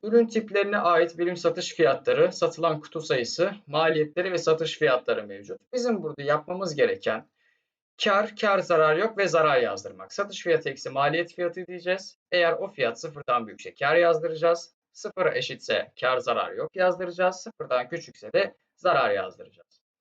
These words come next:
Şimdi burada biliyorsunuz koşula bağlı olarak değer getirme işlemimiz olan değeri kullanacağız.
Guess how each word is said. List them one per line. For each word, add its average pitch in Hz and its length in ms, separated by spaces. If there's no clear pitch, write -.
Şimdi 254 200
burada 254 340
biliyorsunuz 185 640
koşula 202 400
bağlı 185 280
olarak 156 320
değer 185 200
getirme 175 380
işlemimiz 151 460
olan 202 300
değeri 147 300
kullanacağız. 117 760